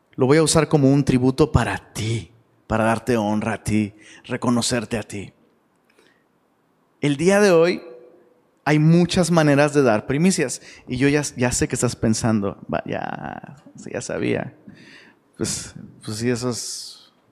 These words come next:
gomitas y esos refrescos no iban a ser gratis, ¿no? Nos van a pasar el bote ahorita", ¿no? Y ciertamente, eh,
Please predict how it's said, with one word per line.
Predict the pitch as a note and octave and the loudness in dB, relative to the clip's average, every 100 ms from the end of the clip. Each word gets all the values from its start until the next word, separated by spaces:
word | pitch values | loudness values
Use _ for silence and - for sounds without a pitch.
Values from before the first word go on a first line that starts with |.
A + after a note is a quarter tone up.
| - | -6
gomitas | A2+ A2+ A2+ A#2 A#2+ A#2 G#2 | 2 4 4 0 -2 -4 -4
y | G2+ | -8
esos | A2+ A#2 | -4 -4
refrescos | G2+ G#2 A2+ - A#2 | -4 -2 -4 -2 -2
no | G#2+ | 0
iban | A2+ | 0
a | G2+ | 0
ser | A2+ B2 | -2 -2
gratis, | C#3 A3 - D#2 - | -2 -4 -8 -12 -10
¿no? | - A3 - _ - - - | -6 -6 -8 _ -20 -20 -6
Nos | A#2 | 0
van | A#2+ C#3+ | 2 2
a | - | 0
pasar | A2 - C#3 | 0 2 2
el | C3 | 2
bote | C3+ D3 C#3+ | 2 2 4
ahorita", | B2 B2 D3 - A2 - - - _ _ _ _ - | 2 4 2 0 -2 -6 -20 -20 _ _ _ _ -2
¿no? | D#3 B3 - - - - _ _ _ _ _ _ _ _ _ _ _ _ _ _ _ _ _ _ _ | 0 0 -6 -20 -20 -20 _ _ _ _ _ _ _ _ _ _ _ _ _ _ _ _ _ _ _
Y | - F#3 | -2 0
ciertamente, | G#3 - - G#3+ G#3+ G#3+ F#3+ E3+ G3 G#3 - - - | 0 -6 2 2 4 4 4 4 2 0 -6 -16 -4
eh, | D#3 D3 - | 0 2 0